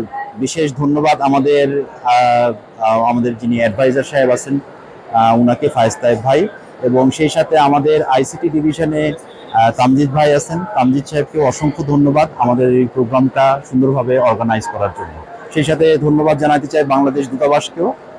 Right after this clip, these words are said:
তো বাংলাদেশ দূতাবাসেও আমরা গতকালকে আমাদের সাথে একটা meet and greet প্রোগ্রাম করেছে, যারা বাংলাদেশ থেকে এসেছি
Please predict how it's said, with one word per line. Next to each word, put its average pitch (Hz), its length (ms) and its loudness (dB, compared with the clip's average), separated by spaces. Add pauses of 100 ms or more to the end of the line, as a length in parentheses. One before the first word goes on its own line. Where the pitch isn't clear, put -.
(140)
তো 131 160 -6
বাংলাদেশ 135 360 4
দূতাবাসেও 139 640 2
আমরা 135 400 2
গতকালকে 131 520 -2
আমাদের 123 220 -2
সাথে 139 140 -12
একটা 131 220 -4
meet 135 180 2
and 135 140 4
greet 135 220 -4
প্রোগ্রাম 135 340 0
করেছে, 135 320 -2
যারা 123 180 0
বাংলাদেশ 120 460 0
থেকে 127 200 -2
এসেছি 127 240 -12